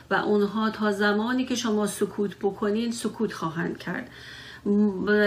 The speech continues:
و باید هموطنان ما این آموزش ها رو ببینن که وابسته به هیچ کشوری نباشن که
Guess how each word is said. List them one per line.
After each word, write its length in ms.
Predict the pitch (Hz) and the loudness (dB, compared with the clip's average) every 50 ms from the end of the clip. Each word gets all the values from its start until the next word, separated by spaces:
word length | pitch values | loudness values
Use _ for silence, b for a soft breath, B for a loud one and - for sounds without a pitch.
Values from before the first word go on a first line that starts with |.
| 202 202 190 202 | 4 4 2 2
و 220 | 208 208 202 202 202 196 | 2 2 2 2 2 2
باید 440 | 208 208 214 208 220 226 240 240 - | 2 2 2 2 2 0 0 -2 -4
هموطنان 920 | - - - 226 214 214 208 202 202 - 202 202 214 208 208 208 202 202 | -4 0 0 2 2 2 2 0 0 0 0 0 2 2 2 2 2 2
ما 300 | 202 208 208 202 202 208 B B B B B B - | 2 2 2 0 0 -2 B B B B B B 0
این 180 | 214 214 202 | 0 0 2
آموزش 480 | - 202 202 196 196 196 202 196 190 - | 2 2 2 2 2 2 2 2 0 0
ها 160 | - 220 220 | -2 0 2
رو 120 | 214 208 | 2 2
ببینن 580 | 196 202 226 233 226 220 214 214 214 208 208 202 | 2 2 2 2 2 2 2 2 4 2 2 0
که 120 | - 214 | -2 -4
وابسته 580 | 202 196 208 202 190 190 196 196 196 - - 226 | -2 0 0 0 2 2 0 0 -2 -2 -2 -2
به 120 | 208 208 | 0 2
هیچ 580 | 196 196 180 - 233 233 233 240 233 - - - | 0 0 -2 -4 -4 -2 -2 -2 -4 -6 -6 -4
کشوری 480 | 220 202 - - - 202 202 202 190 190 | -4 -4 -2 -2 -2 0 2 2 2 2
نباشن 580 | 190 190 196 202 190 185 180 208 196 190 180 B B B B B B B B | 0 0 0 0 -2 -4 -2 -2 0 0 0 B B B B B B B B
که 120 | - 214 | -2 -2